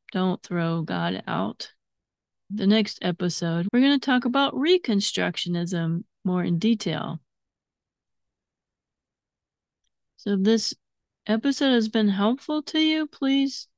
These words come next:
share it with somebody that you care about, somebody that needs to hear this information, that needs this encouragement, that God still loves them and cares for them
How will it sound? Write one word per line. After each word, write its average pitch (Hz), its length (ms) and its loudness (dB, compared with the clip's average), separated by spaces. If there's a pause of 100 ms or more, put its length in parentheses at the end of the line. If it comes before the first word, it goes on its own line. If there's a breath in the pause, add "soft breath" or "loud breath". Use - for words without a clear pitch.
(400)
share 359 420 0
it - 80 -2
with 180 180 0
somebody 175 640 0
that 180 220 -2
you 190 160 -2
care 277 260 -2
about, 277 460 0 (840)
somebody 247 420 4
that 214 140 4
needs 226 240 2
to 269 120 2
hear 240 240 2
this 294 200 -2
information, 175 800 0
that 175 160 -2
needs 220 360 2
this 226 220 -2
encouragement, 208 880 0 (840)
that 185 160 -4
God 180 260 0
still 196 280 0
loves 185 300 0
them 180 220 0
and 175 120 -2
cares 214 320 0
for 180 180 -4
them 170 340 -2